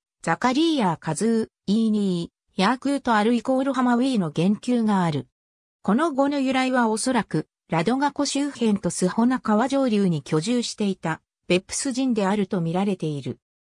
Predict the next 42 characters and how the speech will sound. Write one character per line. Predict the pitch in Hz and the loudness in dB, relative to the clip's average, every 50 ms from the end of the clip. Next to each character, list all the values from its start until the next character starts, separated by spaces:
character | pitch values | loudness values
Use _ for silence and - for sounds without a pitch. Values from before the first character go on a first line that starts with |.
| _ _ _ _ _ _ | _ _ _ _ _ _
こ | - 196 208 | 2 2 2
の | 285 311 | 2 2
公 | - - 294 294 277 | 0 0 -2 -2 0
国 | - 269 247 - 247 226 | -2 -4 0 0 0 0
が | 233 | 2
位 | 226 247 | 0 0
置 | - - 311 294 | -2 -2 -4 -4
し | - - | -4 -2
て | - 233 | -2 -2
い | 220 196 | -2 0
た | - 196 175 | -2 -2 0
の | 170 156 | 0 0
は | 151 139 | 0 -2
鎌 | - - - 151 180 226 247 | -2 -2 -2 0 0 2 2
川 | 254 269 269 269 262 | 0 0 0 0 -2
上 | 240 262 262 254 247 240 | 0 0 2 2 2 2
流 | 226 240 233 | 2 0 0
地 | - - 233 220 | 0 0 -2 -2
域 | 202 - - 190 | -2 0 -2 -2
で、 | 175 165 160 - _ _ _ _ _ | 0 0 0 0 _ _ _ _ _
近 | - - 220 269 | -2 0 0 0
隣 | 294 294 285 285 277 | 0 0 -2 0 0
の | 269 269 285 226 | 0 0 0 0
ビ | 226 202 | -2 -4
チ | - - 269 | -2 -2 -2
ェ | 277 | 0
グ | 269 285 | 0 0
ダ | 240 254 247 | 0 0 2
川 | 220 208 196 202 233 233 | 2 2 4 4 2 2
の | 233 254 - | 2 0 -2
ペ | - 262 294 294 | -2 -2 0 2
ル | 294 254 | 2 2
ミ | 226 226 | 2 2
と | 196 180 160 | 0 0 0
密 | 156 156 - | 0 -2 -4
接 | - - - 240 240 - 254 | -4 -4 -4 -4 -4 -2 -2
に | 247 240 233 208 | 0 0 0 0
つ | - 202 | 0 0
な | 196 208 214 | 2 2 2
が | 196 202 190 | 0 0 0
り | 180 170 | 0 0
を | 170 160 - | 0 0 -2